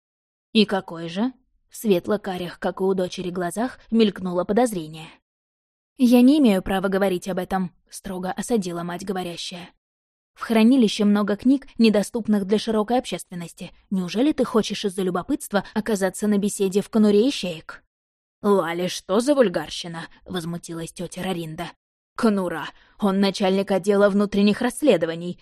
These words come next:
сын министра обороны, и когда-нибудь займет место отца». «Но это не отменяет факта, что оказаться в поле зрения его профессионального интереса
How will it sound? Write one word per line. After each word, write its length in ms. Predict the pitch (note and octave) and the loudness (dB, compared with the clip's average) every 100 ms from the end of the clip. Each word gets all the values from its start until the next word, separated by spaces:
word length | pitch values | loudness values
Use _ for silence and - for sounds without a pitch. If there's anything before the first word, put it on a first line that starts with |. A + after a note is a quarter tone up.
| - | -14
сын 380 | - G#3 G3 | -4 -2 0
министра 480 | F#3+ F#3 F#3 - F3+ | 0 -2 -4 -6 -4
обороны, 480 | F3 G3+ F3+ D#3 E3 _ | 0 0 0 -6 -16 _
и 100 | - | -2
когда-нибудь 720 | A3 F#3+ F#3+ G3 C4 F#3 F3+ - - | 0 0 0 0 0 -2 -4 -4 0
займет 520 | A3 G#3 G3 F#3+ F#3+ | 4 6 6 2 2
место 400 | G3 - - A3+ | 0 0 -2 -4
отца». 280 | A#3 - - _ _ _ _ _ _ _ | -4 -12 -18 _ _ _ _ _ _ _
«Но 240 | - A#3+ A#3 | 4 6 6
это 140 | A3+ | 6
не 140 | A#3 A#3 | 6 6
отменяет 500 | A#3 C#4+ G3+ E3 - | 4 2 2 0 -6
факта, 420 | B3 C4 - F3+ - | -8 -8 -8 -12 -8
что 220 | - G#3+ | 2 2
оказаться 500 | G3 G3 F#3+ F3 F3+ | 2 0 -2 -2 -8
в 80 | - | -4
поле 240 | G3 F#3 | -2 0
зрения 380 | F#3 F#3+ F3+ F3 | 0 -2 -2 -6
его 240 | F3+ F#3 | -2 -2
профессионального 800 | F#3+ F3 F#3+ G3+ F#3+ F3+ F3 F3 | -2 -6 -8 -4 -2 -2 -4 -6
интереса 600 | F#3 F#3+ G3+ C4+ - G3+ | -4 -4 0 -2 -2 -6